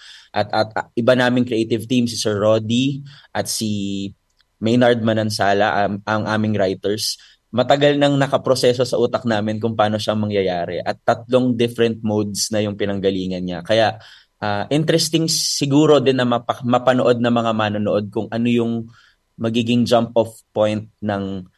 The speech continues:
short story at nung live adaptation na marami nang pinagdaan ng iba-ibang mood. Siguro yun yung pwede nilang abangan, Sir Ryan.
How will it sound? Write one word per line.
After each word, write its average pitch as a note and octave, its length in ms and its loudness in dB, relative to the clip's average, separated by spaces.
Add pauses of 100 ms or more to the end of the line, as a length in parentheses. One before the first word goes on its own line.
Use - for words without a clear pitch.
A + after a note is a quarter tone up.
(180)
short D#3 320 2
story A#2 640 0 (300)
at A2 240 -4
nung A2 240 -2
live G#2+ 320 2
adaptation F#2+ 1120 -4
na A2 160 -2
marami A2+ 320 4
nang A2 180 -2
pinagdaan F#2+ 640 -2
ng - 80 -8
iba-ibang F#2 480 -2
mood. F2+ 240 -8
Siguro E3 240 4
yun E3 240 2
yung C#3 80 -2
pwede A#2+ 240 2
nilang A2 320 0
abangan, F#2 480 -2
Sir F#2 160 -4
Ryan. F#2 480 -4